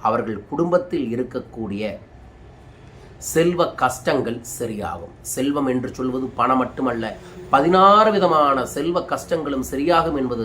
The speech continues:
ஐதீகம். நாளை நீங்கள் அனைவரும் இந்த சூட்சம எளிய வழிபாட்டை வழிபட்டு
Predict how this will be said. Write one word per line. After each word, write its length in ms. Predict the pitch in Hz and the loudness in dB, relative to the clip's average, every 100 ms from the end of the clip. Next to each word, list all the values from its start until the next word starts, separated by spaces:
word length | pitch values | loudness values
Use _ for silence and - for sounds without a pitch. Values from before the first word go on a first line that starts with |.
| 104 | -4
ஐதீகம். 460 | 127 143 135 143 170 - - - | -2 -2 -2 -6 -10 -16 -18 -6
நாளை 380 | 107 131 139 131 101 | 4 6 6 4 -2
நீங்கள் 340 | 117 131 123 - | -4 -2 -4 -4
அனைவரும் 480 | 127 151 156 160 - | -2 0 0 -2 -4
இந்த 180 | 123 110 | -6 -8
சூட்சம 560 | - 175 165 - 139 135 | -8 -6 -6 -4 -2 -2
எளிய 320 | 120 127 143 | -4 -2 -2
வழிபாட்டை 600 | 113 123 135 120 - 117 - - - - - | -2 -2 -2 -2 -4 -8 -10 -12 -12 -12 -8
வழிபட்டு 560 | 117 143 143 - 123 | -2 0 -2 -4 -8